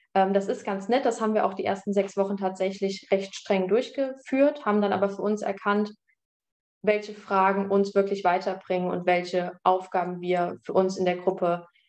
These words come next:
ähm, machen und sind jetzt so ein bisschen weiter weg von den Guides. Das ist aber vollkommen in Ordnung. Also Woll ist, wie so vieles im Agilen, ein, ein Rahmen, der da ist, um ihn zu nutzen, aber nur dann, wenn er dienlich ist. Und so ist es eben bei Woll auch. Die Guides sind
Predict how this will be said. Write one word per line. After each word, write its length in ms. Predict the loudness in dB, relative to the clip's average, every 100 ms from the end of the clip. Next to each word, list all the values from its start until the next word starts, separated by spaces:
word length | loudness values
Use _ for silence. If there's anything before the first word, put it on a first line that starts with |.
| _ 0
ähm, 320 | 0 0 0
machen 300 | 0 0 0
und 160 | -2 -2
sind 200 | -2 -2 0
jetzt 180 | 0
so 60 | 0
ein 60 | -2
bisschen 240 | -2 0
weiter 180 | 0 0
weg 180 | -4 -2
von 140 | -2
den 100 | 0
Guides. 260 | 0 0 -2
Das 80 |
ist 60 | -2
aber 140 | -2
vollkommen 320 | 0 0 0 -4
in 100 | 0
Ordnung. 440 | 0 -2 -12 -8
Also 300 | -4 -2 0
Woll 160 | 2 2
ist, 420 | 0 -4 -6 -6
wie 160 | 0 0
so 140 | 0
vieles 320 | 0 2 2
im 160 | 0 -2
Agilen, 420 | 0 2 0 0
ein, 220 | -8 -10 -14 _ -4
ein 140 | 0
Rahmen, 480 | 2 2 0 -6 -2
der 400 | 2 2 0 -4 0
da 200 | 2 2
ist, 220 | -4 -6
um 200 | -6 -4
ihn 160 | -4 -4
zu 120 | 2
nutzen, 380 | 2 2 -2 0
aber 160 | 2
nur 100 | 2
dann, 140 | 2 2
wenn 140 | 0
er 60 | -2
dienlich 440 | -2 -4 -4 -4
ist. 260 | -4 -4 -10 -20 -20 -20 _
Und 120 | 2
so 140 | 6 4
ist 100 | 4
es 140 | 0
eben 360 | 2 2 2 -8 0
bei 220 | 2 2
Woll 180 | 0 -2
auch. 300 | 0 0 -2
Die 100 | -6
Guides 380 | -2 -2 -2 -8
sind 260 | -8 -8